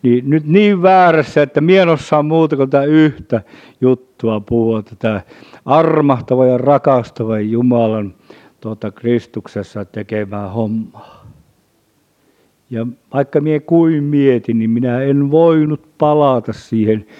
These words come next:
siihen kiristykseen, jossa olin usein ollut. En voinut palata siihen. Ja tällaista hölmöä vertausta sitten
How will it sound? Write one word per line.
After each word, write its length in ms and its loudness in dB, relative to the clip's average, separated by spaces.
siihen 400 -2
kiristykseen, 1040 0
jossa 300 -8
olin 300 -2
usein 420 0
ollut. 560 -2
En 160 2
voinut 360 0
palata 420 0
siihen. 480 -4
Ja 140 -2
tällaista 440 0
hölmöä 540 2
vertausta 680 -2
sitten 400 -4